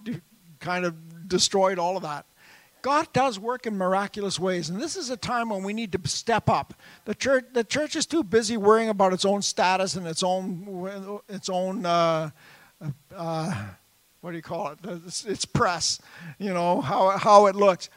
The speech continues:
Forget about it. Think about glorifying Jesus. Last one, work ethic. Jesus said, "My Father's working until now, and I'm working."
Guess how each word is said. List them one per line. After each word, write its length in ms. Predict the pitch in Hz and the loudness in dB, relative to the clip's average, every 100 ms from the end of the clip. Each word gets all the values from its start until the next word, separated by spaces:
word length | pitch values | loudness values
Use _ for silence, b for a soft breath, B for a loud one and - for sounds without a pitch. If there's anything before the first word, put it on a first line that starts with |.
| b - | b -6
Forget 340 | 359 339 381 | 4 8 10
about 300 | 285 247 214 | 10 10 10
it. 120 | 156 - B B | 6 -4 B B
Think 200 | - 294 | -2 2
about 280 | 277 269 269 | 6 8 8
glorifying 640 | 208 233 254 240 226 233 | 8 6 6 4 2 2
Jesus. 640 | 160 202 180 170 - - - _ _ _ _ _ _ _ _ _ _ _ _ _ _ _ _ _ _ _ _ _ _ _ _ _ _ _ | 0 2 0 -4 -10 -16 -20 _ _ _ _ _ _ _ _ _ _ _ _ _ _ _ _ _ _ _ _ _ _ _ _ _ _ _
Last 360 | 175 190 202 - | -2 0 0 -2
one, 420 | 190 180 147 151 b b b b | -2 -2 -4 -12 b b b b
work 300 | 180 226 247 | 4 4 6
ethic. 460 | 240 202 190 143 - _ _ _ _ _ _ _ _ _ _ _ _ _ _ _ _ _ _ _ _ _ _ | 8 8 6 0 -8 _ _ _ _ _ _ _ _ _ _ _ _ _ _ _ _ _ _ _ _ _ _
Jesus 320 | 185 220 214 | -4 -2 0
said, 160 | 208 208 | 2 4
"My 180 | 214 254 | 4 2
Father's 480 | - 233 240 226 165 | 6 6 6 4 4
working 440 | 214 240 254 226 | 6 4 2 -4
until 280 | 202 226 233 | 0 2 2
now, 340 | 208 220 226 | 4 6 6
and 100 | 214 | 6
I'm 180 | 226 240 | 6 8
working." 420 | 208 185 180 147 | 8 8 2 -8